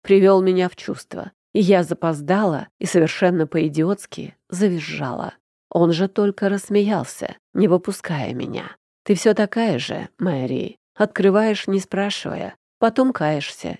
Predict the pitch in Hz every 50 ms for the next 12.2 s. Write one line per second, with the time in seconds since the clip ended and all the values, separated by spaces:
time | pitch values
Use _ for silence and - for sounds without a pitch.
0 | _ _ 240 220 - 185 185 - 170 156 147 131 131 92 117 117 107 - - -
1 | - - - - - - - _ _ _ _ _ _ - 214 196 180 165 - -
2 | 170 147 - - - 180 185 180 180 - 202 208 190 147 123 - - - _ _
3 | _ _ - 160 156 139 - - - 147 156 170 180 196 156 135 - - - -
4 | _ _ - - - 170 156 151 - 170 170 180 190 190 - - - 147 147 160
5 | - _ _ _ - 196 202 202 208 208 208 214 214 220 220 - 160 123 - -
6 | - _ _ _ _ _ _ _ - 165 165 151 - - 156 - - 151 - -
7 | - - - 143 143 156 175 190 190 175 139 - 143 143 - - - _ _ _
8 | - 180 180 - 175 185 208 202 180 151 135 131 - - - - - - - -
9 | - _ - 196 214 269 220 247 220 202 180 156 151 147 147 139 147 160 156 156
10 | 151 143 - 135 - - - - _ _ _ _ 196 170 165 151 143 175 165 -
11 | 196 - - 214 214 214 214 - - 247 247 202 147 - - - - - - -
12 | - - -